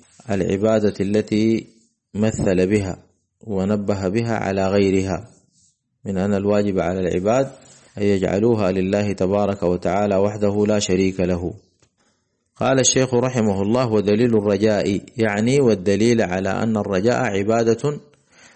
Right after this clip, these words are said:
لا تصلح لغير الله، وأن جعلها لغير الله تبارك وتعالى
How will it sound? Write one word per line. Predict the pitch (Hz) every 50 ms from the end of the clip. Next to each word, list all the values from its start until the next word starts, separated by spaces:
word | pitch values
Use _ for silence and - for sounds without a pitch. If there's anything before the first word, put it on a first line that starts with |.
| _ _ -
لا | 101 104 113
تصلح | - 131 123 - - 107 104
لغير | 107 101 104 98 107 107 101 90
الله، | 95 92 92 95 90 78 - - - _ _ _ -
وأن | 107 110 110 113 110 107 107
جعلها | 120 120 110 110 107 101 101 104 110 113
لغير | 110 101 98 101 101 98
الله | 98 95 98 104 107 107 101
تبارك | - - 90 92 101 107 101 101 98
وتعالى | 95 87 87 - - 87 92 110 117 120 131 131